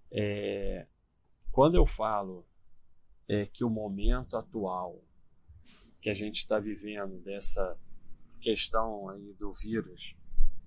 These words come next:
não é pra ganhar, mas é pra sobreviver, é baseado nisso. É, nós, quando você foca em sobreviver e você resiste,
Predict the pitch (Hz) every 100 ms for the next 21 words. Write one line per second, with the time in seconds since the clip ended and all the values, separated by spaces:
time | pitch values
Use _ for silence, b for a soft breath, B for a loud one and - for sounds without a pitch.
0 | - - 117 120 120 120 117 107 107 101
1 | 104 113 107 101 104 - - 110 98 98
2 | 95 92 101 143 147 - - - - -
3 | - _ - - - - 104 101 127 101
4 | 107 104 131 127 110 110 - - - -
5 | - - - - - - - - - -
6 | - - - 98 - - 113 113 135 151
7 | - - - - - _ _ - - -
8 | - - - - - - - - 151 202
9 | 208 180 160 - 127 117 - 104 101 107
10 | - 98 - 110 104 104 98 95 95 101
11 | 151 135 - - - - - - - 104
12 | 101 101 - 101 98 98 107 101 147 151
13 | - - -